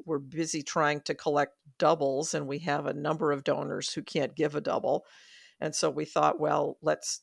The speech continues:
drop everything to two point four, and maybe this will increase the proportion of our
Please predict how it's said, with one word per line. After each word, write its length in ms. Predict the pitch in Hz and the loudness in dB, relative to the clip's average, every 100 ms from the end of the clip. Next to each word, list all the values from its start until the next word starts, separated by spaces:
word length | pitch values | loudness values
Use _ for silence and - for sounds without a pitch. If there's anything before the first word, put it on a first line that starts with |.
| _ | _
drop 320 | - 151 135 147 | -4 0 0 0
everything 460 | 143 196 - 143 | 0 -4 -6 -12
to 120 | - | -10
two 200 | - - | -8 -8
point 280 | 143 151 143 | -6 -6 -8
four, 460 | - 156 - - - _ - _ - | -8 -4 -2 -2 -4 _ -20 _ -4
and 180 | 160 151 | -2 2
maybe 320 | 156 170 160 | 2 2 -2
this 320 | 143 151 - | -2 -2 0
will 200 | 143 139 | 0 0
increase 640 | - 151 147 - 147 151 - | 0 -4 -4 -4 -2 -2 -4
the 100 | - | -6
proportion 720 | - 139 143 143 - 135 135 | -8 -2 0 0 0 -4 -4
of 140 | 139 | -4
our 200 | 143 | -2